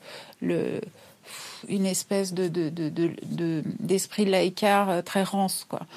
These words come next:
Voilà. Moi, j'ai été toujours en porte-à-faux par rapport, euh, aux lignes, euh, euh, des médias pour lesquels j'ai travaillé, et c'est, euh, donc un,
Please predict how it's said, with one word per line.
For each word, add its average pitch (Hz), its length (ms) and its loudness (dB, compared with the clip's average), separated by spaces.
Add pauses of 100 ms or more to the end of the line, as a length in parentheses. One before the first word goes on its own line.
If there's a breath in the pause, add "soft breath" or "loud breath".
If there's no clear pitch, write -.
(140 loud breath)
Voilà. 196 160 8 (240 loud breath)
Moi, 269 80 12
j'ai 285 200 10
été 269 220 4
toujours 285 360 4
en 240 100 12
porte-à-faux 233 640 2
par 202 220 4
rapport, 196 560 0
euh, 185 580 -2 (220)
aux 196 120 2
lignes, 208 460 2
euh, 175 80 -4 (1160 loud breath)
euh, - 200 -4 (540)
des 196 340 -2
médias 190 360 -2
pour - 200 -6
lesquels 190 400 -2
j'ai 185 360 -2
travaillé, 202 800 -2
et 202 60 0
c'est, 247 540 2
euh, 190 200 0
donc 226 420 0
un, 185 320 -2